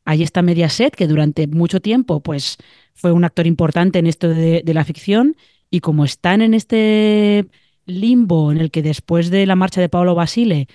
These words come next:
eh, no parecen saber muy bien qué quieren hacer, dónde quieren estar, no terminan de encontrar la tecla, eh, para, mm, enganchar a la audiencia,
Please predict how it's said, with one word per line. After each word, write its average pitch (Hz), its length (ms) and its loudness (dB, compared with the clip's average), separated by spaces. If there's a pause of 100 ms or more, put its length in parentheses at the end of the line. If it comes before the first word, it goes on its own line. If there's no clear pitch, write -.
(460)
eh, - 180 -12
no 175 340 0
parecen 202 340 0
saber 190 360 0
muy 190 260 2
bien 190 420 2
qué - 180 -8
quieren 185 280 0
hacer, 208 600 0 (420)
dónde 185 400 0
quieren 175 260 2
estar, 190 420 -2
no 190 140 0
terminan 185 320 0
de 185 60 2
encontrar 180 360 -2
la 175 160 -4
tecla, 175 640 0 (480)
eh, 175 380 0
para, 165 600 0
mm, 156 340 0
enganchar 175 440 -2
a 175 40 0
la 175 80 0
audiencia, 202 640 0